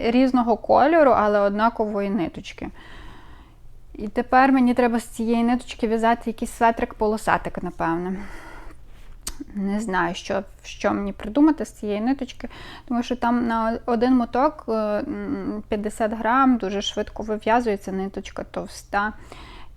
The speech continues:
і то будуть малесенькі полосочки, напевне. Ем,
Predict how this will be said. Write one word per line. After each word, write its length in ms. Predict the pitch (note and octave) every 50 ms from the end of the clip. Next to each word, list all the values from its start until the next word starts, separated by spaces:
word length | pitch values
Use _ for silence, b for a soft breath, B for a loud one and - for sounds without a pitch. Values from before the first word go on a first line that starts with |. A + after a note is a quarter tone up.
| - -
і 300 | - G#3 G#3 G#3 G#3 G3+ -
то 80 | - G3+
будуть 400 | G3 G#3+ G3 G3 G3 G3 - -
малесенькі 480 | G#3 G3 F#3+ G3 G3 - A3 G3 -
полосочки, 600 | - - G3 F#3 F#3 G#3 - - G3+ - - - -
напевне. 440 | A3 A3 - - F3+ F#3 F#3 F#3 F3+ b b b b b b b b b b - - - B B B B B B B B B B B B B B - -
Ем, 800 | E3 F3+ G3 G#3 G3+ G#3 G#3 G#3+ G#3 G3+ G3+ G#3 G#3 G#3 G#3+